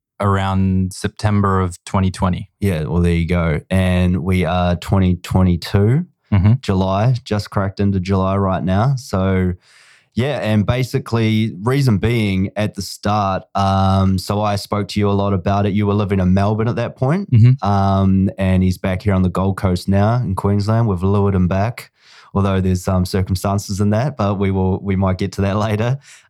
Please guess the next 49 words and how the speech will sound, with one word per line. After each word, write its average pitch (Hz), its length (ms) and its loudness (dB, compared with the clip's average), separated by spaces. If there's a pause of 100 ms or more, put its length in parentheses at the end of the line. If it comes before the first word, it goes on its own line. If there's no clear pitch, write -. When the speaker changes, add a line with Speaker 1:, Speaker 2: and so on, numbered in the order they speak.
Speaker 2:
Um, 110 640 -2 (120)
and 113 520 0
we 117 160 -2
were 117 80 0
talking 127 300 2
over 113 140 0
the 107 80 -4
phone, 110 500 0
and 101 640 2 (520)
I 98 80 0
was 104 140 -2
saying 110 260 -2
how 104 140 2
my 98 160 0
energy 117 320 0
levels 117 340 0
were 117 60 2
just 107 180 2
shot, 120 520 -2 (160)
and 98 480 2
I - 120 -4
was 98 160 -2
feeling 104 300 0
really 104 200 2
fatigued, 107 720 0
and 92 240 2
maybe 107 280 0
I 104 40 -2
was 107 140 0
overtraining, 104 580 0
maybe 101 300 0
not. 101 440 0
It 101 60 -2
was 98 160 0
a 90 60 -12
bit 104 160 -2
indecisive, 101 640 -2
right? 110 240 0
And 104 180 -4
I 101 40 0
was 101 120 -4
thinking, 98 280 -2
"Man, 101 160 0
I 101 40 0
wanna 107 220 -2
get 95 160 -2
in 92 80 0
better 92 220 -2
shape." 87 420 -4